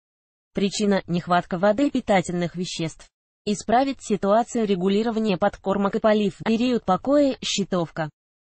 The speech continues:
Это насекомое покрыто восковым щитом. Их личинки активно перемещаются по листьям, а особи побольше присасываются и замирают на месте.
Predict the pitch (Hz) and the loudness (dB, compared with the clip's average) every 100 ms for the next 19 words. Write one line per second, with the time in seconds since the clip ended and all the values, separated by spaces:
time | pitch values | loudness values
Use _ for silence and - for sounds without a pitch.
0 | - 202 196 196 180 220 - 196 185 190 | -2 -2 0 0 0 -4 -2 0 2 2
1 | 175 - 277 220 185 - 160 160 202 - | 2 2 0 0 -2 -2 -2 -2 -2 -2
2 | 196 185 165 147 _ _ _ - 285 247 | -2 0 -2 -4 _ _ _ -6 -4 -2
3 | 233 - 240 202 175 160 - 262 254 233 | -2 -2 0 0 0 -2 -2 -8 -4 -4
4 | 214 220 220 214 285 285 285 226 202 196 | -2 0 0 -2 0 0 -2 0 0 2
5 | 185 - 190 170 214 208 202 220 196 202 | 0 -2 -2 0 4 4 2 0 -2 0
6 | 226 220 269 285 240 214 214 254 277 254 | 2 2 2 0 -2 0 2 0 0 -2
7 | 240 269 - 247 185 190 196 202 208 180 | 0 0 0 0 2 2 4 4 2 0
8 | 170 160 - 170 | 0 -2 -4 -8